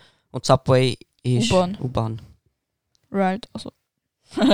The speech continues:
Speaker 2: Ohne
Speaker 1: Also
Speaker 2: Hose
Speaker 1: ziehen.
Speaker 2: in die U-Bahn gehen.
Speaker 1: Genau.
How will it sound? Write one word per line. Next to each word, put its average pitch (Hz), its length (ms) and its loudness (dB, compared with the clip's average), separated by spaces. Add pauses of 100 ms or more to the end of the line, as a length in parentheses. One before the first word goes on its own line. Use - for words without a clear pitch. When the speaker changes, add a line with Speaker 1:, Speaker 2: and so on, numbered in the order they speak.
(1160)
Speaker 2:
Ohne 190 220 4
Speaker 1:
Also 156 140 6
Speaker 2:
Hose 202 160 6
Speaker 1:
ziehen. 185 180 6
Speaker 2:
in 185 60 -6
die - 80 -4
U-Bahn 190 280 -4
gehen. 90 180 -2
Speaker 1:
Genau. 117 260 -6